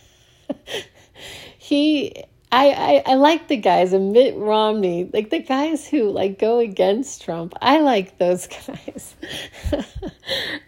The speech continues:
Um, I like that he's honest. I can't deal with these, these, um, people who are just, you know, all pro, pro-Trump,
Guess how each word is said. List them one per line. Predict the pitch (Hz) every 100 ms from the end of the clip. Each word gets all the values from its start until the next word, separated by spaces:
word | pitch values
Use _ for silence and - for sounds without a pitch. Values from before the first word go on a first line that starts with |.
| -
Um, | - 247 247 240
I | 226 240
like | 285 359 370 -
that | 220
he's | 196 190
honest. | - 185 208 202 180 220 -
I | - 214
can't | - 339 262 233
deal | 240 233 233
with | 214 214
these, | 185 175 180 190 - _ _ _ _ _ _ -
these, | 208 208 185
um, | 185 180 180 180 180 - - _ _ _ -
people | 240 220 196 202
who | 208 190
are | 190
just, | 185 190 196 202 - - - - _ _ _
you | - 185
know, | 180 180
all | 180 - 175 180
pro, | 185 - 185 170 180 180 180 - _ _ _ _
pro-Trump, | - 208 196 190 - 185 185 180 -